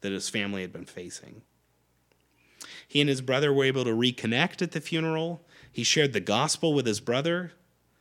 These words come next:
And while the brother didn't accept the gospel, um, he, he wasn't as hard-hearted as, as his mother was. And so he's able to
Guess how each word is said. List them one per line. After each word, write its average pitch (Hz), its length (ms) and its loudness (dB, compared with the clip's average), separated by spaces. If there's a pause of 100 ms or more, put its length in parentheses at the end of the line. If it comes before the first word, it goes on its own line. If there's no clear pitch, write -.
(340)
And 120 160 2
while 143 140 6
the 143 80 2
brother 170 280 4
didn't 151 220 2
accept - 440 2
the 139 80 0
gospel, 107 720 -2 (400)
um, 101 400 -4
he, 139 240 0
he 156 200 -4
wasn't 165 320 2
as 135 100 -2
hard-hearted 120 640 -4
as, 87 240 -6
as 90 280 -8
his 92 180 -8
mother 90 260 -4
was. 82 300 -8
And 147 140 -4
so 180 100 -2
he's 165 160 -2
able 170 220 2
to 131 120 0